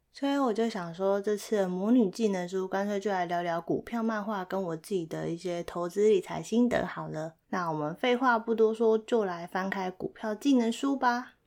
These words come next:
Let's go！第一部我要介绍的漫画作品叫做《少年股神》，那它的原著是Kazo所著，漫画则是由大久保胜也来制作。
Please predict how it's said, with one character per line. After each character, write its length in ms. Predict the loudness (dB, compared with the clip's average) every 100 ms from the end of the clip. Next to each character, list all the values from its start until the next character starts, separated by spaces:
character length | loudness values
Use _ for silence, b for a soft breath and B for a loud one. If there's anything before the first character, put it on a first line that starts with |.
| _
Let's 160 | -6 -2
go！ 420 | 0 0 0 -4 -8 _ _ _ _ _ _ _ _ _ _
第 200 | 0 2
一 40 | 4
部 200 | 2 2
我 80 |
要 100 | 0
介 220 | -2 -2 -2
绍 260 | -4 -6
的 260 | -6 -6 -4
漫 220 | -2 -2
画 220 | 0 -2
作 160 | -2 -4
品 180 | -4 -4
叫 140 | 0
做 160 | 0 0
《少 220 | -2 -2
年 260 | -2 -4 -4
股 200 | -6 -10 -12
神》， 180 | -16 -16 -18 _ _ _ _
那 100 | -6
它 160 | -2 0
的 80 | 2
原 240 | 2 0
著 200 | 0 0
是 160 | 0 -4
Kazo 520 | -2 -2 -2 -2 -2
所 200 | -4 -6
著， 240 | -6 -6 -4
漫 180 | 0 0
画 220 | 2 2
则 160 | 0 -2
是 140 | 0
由 120 | 0
大 220 | 0 0
久 180 | 0 -4
保 200 | -4 -6
胜 260 | -6 -6 -6
也 100 | -6
来 160 | -6
制 220 | -8 -6 -6
作。 300 | -4 -4